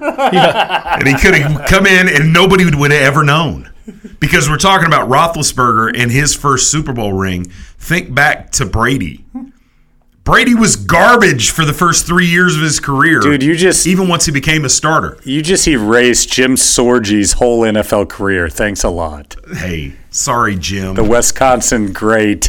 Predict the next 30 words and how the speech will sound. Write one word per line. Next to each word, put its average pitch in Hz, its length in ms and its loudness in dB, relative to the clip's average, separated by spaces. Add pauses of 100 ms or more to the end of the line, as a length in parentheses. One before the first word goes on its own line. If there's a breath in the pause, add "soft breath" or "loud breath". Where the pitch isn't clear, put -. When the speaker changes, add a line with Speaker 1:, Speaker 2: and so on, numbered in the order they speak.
(140)
Speaker 2:
Now, 156 180 0
we 180 100 2
could - 140 0
have - 100 -2
put - 240 0
you 190 120 0
Speaker 3:
Jim 165 60 2
Speaker 2:
in 160 40 0
the 156 100 0
Speaker 3:
Sorgi. 98 440 0
Speaker 2:
we - 80 0
could - 160 -2
have - 80 -6
put 180 200 0
you 180 80 -2
on 156 140 0
the 135 60 -4
Cincinnati 156 480 0
Bengals 135 420 -2
teams 117 320 -4
of 107 80 -6
that 104 180 -4
era. 107 240 0
You 131 120 -4
probably 170 220 0
would 147 100 -2
have 127 60 -6
been 147 120 -2
the 143 60 -4
starter. - 480 -4